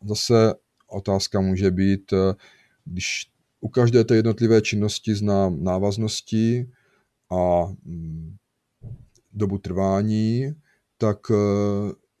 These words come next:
jaký je minimální čas, za který se ten projekt dá dokončit? A které činnosti jsou kritické, eh, takže jejich, eh, zdržení vám způsobí zdržení celého toho projektu?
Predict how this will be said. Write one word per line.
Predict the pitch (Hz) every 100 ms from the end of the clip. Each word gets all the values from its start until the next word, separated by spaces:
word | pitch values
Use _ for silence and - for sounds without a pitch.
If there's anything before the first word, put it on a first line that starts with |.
| _
jaký | 104 107 135
je | 127
minimální | 113 107 104 98 101 104
čas, | - 85 101
za | 98
který | - 92 90
se | -
ten | 95 95
projekt | - 87 87
dá | 90 87
dokončit? | 87 - 87 - - - _
A | 101
které | _ 117 127
činnosti | 123 101 98 -
jsou | - 101
kritické, | 95 90 92 - - 98 92 92
eh, | - - - _ 85 87 87 87 87
takže | 95 92 87 98
jejich, | 92 90 92 95 90 - - -
eh, | 85 82 80 _ _ _ _ _ _ _ _ _ _
zdržení | 107 101 98 101 98 98 95 95 98 - _ -
vám | 95
způsobí | 87 95 - 90 95
zdržení | 90 87 90 90
celého | - 85 87
toho | 85 92
projektu? | - 80 80 78 - 76